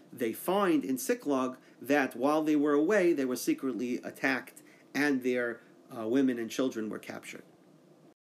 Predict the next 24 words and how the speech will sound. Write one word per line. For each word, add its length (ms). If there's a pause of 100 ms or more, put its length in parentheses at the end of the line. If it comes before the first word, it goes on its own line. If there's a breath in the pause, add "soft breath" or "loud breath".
(540 loud breath)
So 120
we're 80
holding 340
by 200
Perach 260
of 100
Tes, 220
Pasuk 280
Zayin, 300
learning 220
tonight 180
should 80
be 80
Eschosi 420
L'Nishmas, 600 (340 loud breath)
Chimechel 420
ben 140
Asher, 400
and 340
Yecheskel 300
Shraga 300
ben 100
Avram 260
Yehuda. 220